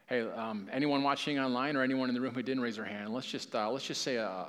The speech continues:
a prayer that is, is expressing our trust. It's not the words, it's the faith behind the words.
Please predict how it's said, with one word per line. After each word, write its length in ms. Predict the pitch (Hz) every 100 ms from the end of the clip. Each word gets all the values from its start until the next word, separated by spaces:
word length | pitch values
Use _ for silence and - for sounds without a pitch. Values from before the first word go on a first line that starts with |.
| -
a 40 |
prayer 520 | - 135 131 143 139 -
that 300 | 104 101 101
is, 320 | 120 110 -
is 220 | 113 120 120
expressing 760 | 110 - - 143 139 160 156
our 120 | 110
trust. 300 | 107 - 104 - -
It's 180 | 127 -
not 240 | 139 165
the 60 | 170
words, 720 | 123 120 147 180 - - - - - - -
it's 160 | 127
the 80 | 135
faith 280 | - 135 127
behind 300 | 120 123 120
the 60 | 107
words. 480 | 90 85 - -